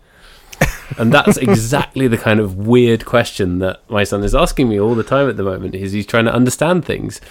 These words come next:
Speaker 1: Uh, the kind of thing where you're like, "I have no <laughs> idea how to answer that question." Although I suppose the answer is just yes. <laughs> Usually they just want a yes or no answer. But, like, it's,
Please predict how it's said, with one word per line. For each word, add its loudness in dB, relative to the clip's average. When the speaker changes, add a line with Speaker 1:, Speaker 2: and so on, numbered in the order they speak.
Speaker 1:
Uh, -6
the 0
kind 4
of 2
thing 2
where 4
you're 0
like, 0
"I 0
have -8
no 2
<laughs> 2
idea 4
how 2
to 2
answer 2
that -2
question." -6
Although 4
I 2
suppose 0
the 2
answer 2
is -4
just -6
yes. -4
<laughs> -16
Usually -2
they 0
just -2
want 0
a 2
yes 0
or -2
no 0
answer. -4
But, -2
like, -2
it's, -8